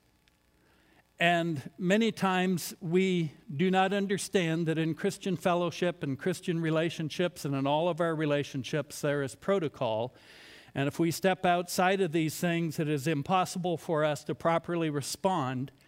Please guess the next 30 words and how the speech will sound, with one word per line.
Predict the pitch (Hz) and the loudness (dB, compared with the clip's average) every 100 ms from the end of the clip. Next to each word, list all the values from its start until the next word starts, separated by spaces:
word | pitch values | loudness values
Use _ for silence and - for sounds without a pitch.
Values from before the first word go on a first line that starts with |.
| - - - - _ | -20 -20 -20 -20 _
to | 185 165 | 2 2
the | 151 | 2
relationships | 170 170 190 - 156 - 170 - | 2 4 2 0 -4 0 -2 -2
that | - | -4
we | 170 156 | -2 0
have | 170 165 151 | 2 2 2
in | 156 | 0
life. | 165 180 123 - | 2 2 0 -2
Incidentally, | 156 151 160 175 170 139 | -2 -4 -2 -2 0 -4
protocol | - 190 190 - 143 143 | 0 0 0 -2 -2 0
did | 139 | -2
not | 139 160 - | 0 -2 0
begin | 170 139 170 165 | -2 0 0 0
with | 151 | -2
the | 156 | -4
military. | 156 185 170 127 139 113 101 - _ _ _ _ _ _ - - - _ | -2 0 0 -2 -4 -4 -8 -14 _ _ _ _ _ _ -20 -20 -20 _
Protocol | 202 214 - 170 156 | 4 4 2 2 2
began | 156 147 170 175 | 0 0 2 2
in, | 175 160 143 - - _ _ _ _ _ _ _ | 2 0 -2 -6 -20 _ _ _ _ _ _ _
in | - 185 | -2 0
the | 165 | 2
Godhead. | 135 175 165 147 147 127 95 101 - _ _ _ - - - - | 4 4 4 2 0 0 -2 -10 -20 _ _ _ -20 -20 -20 -2
And | 156 | 0
I | 165 | 2
just | 214 - | 2 2
want | 220 - | 0 0
to | |
define | 156 156 - 190 185 | -2 0 2 2 4
it | 170 156 | 2 0
briefly. | 170 185 175 151 147 | 4 4 4 0 0